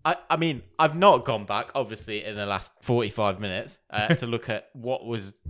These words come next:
Speaker 1: what were the first episodes of each previous season.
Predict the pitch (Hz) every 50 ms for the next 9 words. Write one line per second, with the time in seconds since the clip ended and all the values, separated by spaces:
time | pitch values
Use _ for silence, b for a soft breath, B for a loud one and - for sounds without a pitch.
0 | 71 - 139 147 139 98 120 123 120 110 110 - - - 135 123 120 117 107 -
1 | - - - - - - 123 - - 117 110 113 107 104 101 104 104 113 113 87
2 | 101 123 - _ _ - - - 120 117 110 101 107 104 98 - - 135 127 110
3 | 95 82 80 78